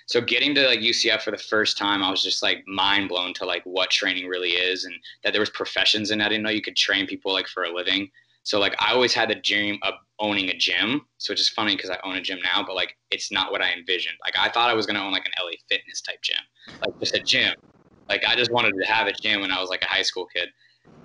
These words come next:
But then, like, I got to U C F and I'm like, "Whoa, you can get, like, paid to train people, like, like, athletes in,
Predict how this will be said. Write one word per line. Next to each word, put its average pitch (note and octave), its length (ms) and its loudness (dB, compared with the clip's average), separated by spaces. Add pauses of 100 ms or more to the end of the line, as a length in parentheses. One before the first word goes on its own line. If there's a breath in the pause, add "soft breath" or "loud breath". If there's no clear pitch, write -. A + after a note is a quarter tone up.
(160)
But A#2+ 100 0
then, B2 160 4
like, A2+ 160 4
I A#2 100 4
got A2+ 160 2
to A#2 80 -2
U A2+ 60 4
C A2 140 0
F G#2 80 -2
and G#2 60 -6
I'm G2 40 -4
like, F#2 100 -4
"Whoa, G2+ 140 2
you G2 120 0
can A#2 120 -8
get, G#2+ 160 0
like, G2 180 -2
paid G2 260 -2
to F2 60 -6
train C3+ 480 0
people, G2+ 460 -4
like, F#2 180 -2 (460)
like, F2+ 180 -6
athletes G#2+ 540 0
in, F2+ 260 -12